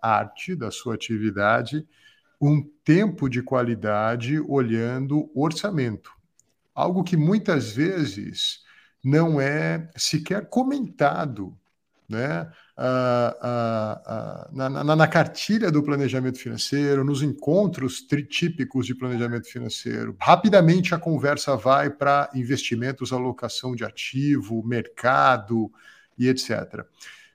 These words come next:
E eu sei que você é um cara muito organizado na direção de também cuidar da estrutura das suas reuniões.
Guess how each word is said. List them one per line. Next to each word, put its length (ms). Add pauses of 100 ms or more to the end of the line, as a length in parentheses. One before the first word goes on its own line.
(160)
E 60
eu 100
sei 220
que 80
você 280
é 40
um 80
cara 340
muito 480 (160)
organizado 1040 (200)
na 140
direção 800
de 140
também 360
cuidar 680
da 520 (200)
estrutura 840
das 200
suas 340
reuniões. 680